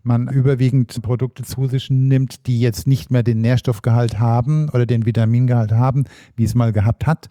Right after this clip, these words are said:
also sprich, die Komplexität wird jetzt auch viel stärker wahrnehmbar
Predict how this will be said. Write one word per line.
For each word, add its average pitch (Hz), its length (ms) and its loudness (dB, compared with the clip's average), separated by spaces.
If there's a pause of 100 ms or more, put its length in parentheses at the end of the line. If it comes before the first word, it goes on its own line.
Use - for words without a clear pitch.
(460)
also 117 200 -6
sprich, 127 300 -4
die 120 100 -6
Komplexität - 1080 -2
wird 101 200 -4
jetzt 104 240 -4
auch 104 300 -6 (540)
viel 120 280 -2
stärker 113 760 0
wahrnehmbar 101 920 -2